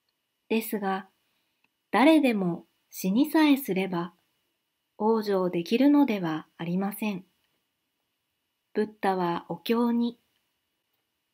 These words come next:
極楽へは行きやすいのに、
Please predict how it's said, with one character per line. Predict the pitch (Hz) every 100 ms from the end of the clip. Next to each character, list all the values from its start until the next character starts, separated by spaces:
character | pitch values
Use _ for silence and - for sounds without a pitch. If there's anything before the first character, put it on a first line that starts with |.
| _ _ -
極 | 185 180 247
楽 | 277 277 302
へ | 311 269
は | 202
行 | 170
き | - 214
や | 233
す | 247 277
い | 285
の | 247 208
に、 | 175